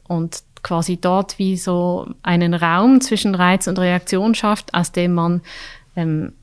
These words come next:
sinnvoll reagieren kann. Heilsam sagt man, aber das ist fast ein bisschen ein religiös geprägter Begriff, den ich nicht so treff-, nicht immer an-, anpa-, passend finde.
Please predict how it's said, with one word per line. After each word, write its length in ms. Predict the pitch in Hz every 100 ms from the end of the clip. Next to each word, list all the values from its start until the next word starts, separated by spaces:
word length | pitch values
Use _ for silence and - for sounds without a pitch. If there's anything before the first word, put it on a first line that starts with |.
| _ _ _ _ -
sinnvoll 500 | - 208 208 185 170
reagieren 600 | 165 165 165 165 165 170
kann. 400 | - 151 160 156 - - - - - - _ - _ - -
Heilsam 500 | 170 175 175 156 160
sagt 280 | 160 160 160
man, 160 | 156
aber 140 | 156 156
das 220 | 160 -
ist 180 | 165 -
fast 180 | 165 -
ein 100 | 156
bisschen 260 | 160 -
ein 140 | 90 160
religiös 420 | 165 160 156 160
geprägter 400 | 170 - 165 170
Begriff, 340 | 156 160 156 -
den 160 | 160
ich 100 | 156 170
nicht 300 | 165 - -
so 340 | 156 156 165 - - - -
treff-, 320 | - 160 -
nicht 400 | 175 165 - -
immer 260 | - 165 156
an-, 120 | - -
anpa-, 400 | - 156 - -
passend 340 | - 160 160
finde. 400 | 156 151 147 156